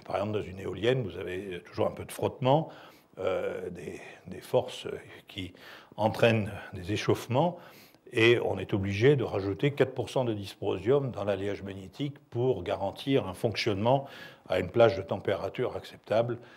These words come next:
sans perdre les capacités, les propriétés magnétiques de l'aimant permanent. Alors, euh, en deux mille onze,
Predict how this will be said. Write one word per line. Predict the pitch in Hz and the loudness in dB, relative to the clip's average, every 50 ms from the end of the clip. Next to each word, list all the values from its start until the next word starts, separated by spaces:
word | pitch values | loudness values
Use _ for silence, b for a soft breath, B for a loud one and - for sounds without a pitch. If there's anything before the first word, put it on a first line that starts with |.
| B B B B | B B B B
sans | - - - 117 110 | -10 -2 2 2 2
perdre | 104 - 120 120 117 117 104 92 98 98 92 90 | 4 4 4 4 6 4 2 2 2 2 0 0
les | 87 90 87 | -2 -4 -4
capacités, | - - 95 - 95 87 - - 98 - - 123 123 120 104 92 | -2 -4 -4 -4 -4 -6 -6 -10 -4 2 4 6 6 6 4 0
les | 85 87 | -6 -6
propriétés | - - 104 104 - 107 98 92 - 120 117 | -4 -4 -4 -2 0 -2 0 2 2 2 2
magnétiques | 107 98 104 101 92 - - 131 127 113 - - | 2 0 -2 -4 -4 -4 -4 -4 -4 -4 -4 -2
de | 101 92 90 98 | -2 -2 -2 -2
l'aimant | 92 107 107 110 113 110 | -2 0 2 2 2 2
permanent. | 107 117 110 104 101 101 101 92 85 - - - B B B B B B B B B B B B B B B B _ _ _ _ | 4 4 4 6 6 4 2 2 -2 -6 -10 -18 B B B B B B B B B B B B B B B B _ _ _ _
Alors, | - 110 113 117 117 117 110 98 107 | 8 10 12 12 12 12 12 10 6
euh, | 110 107 104 107 104 - - - | 4 6 6 6 4 2 0 0
en | - 107 107 110 107 107 104 101 92 95 B B B B B B B B B B _ | -2 0 2 2 4 4 2 2 0 -2 B B B B B B B B B B _
deux | - 117 | -4 -2
mille | 113 123 123 127 | 0 2 4 4
onze, | 151 180 208 196 151 120 | 4 4 4 0 -4 -6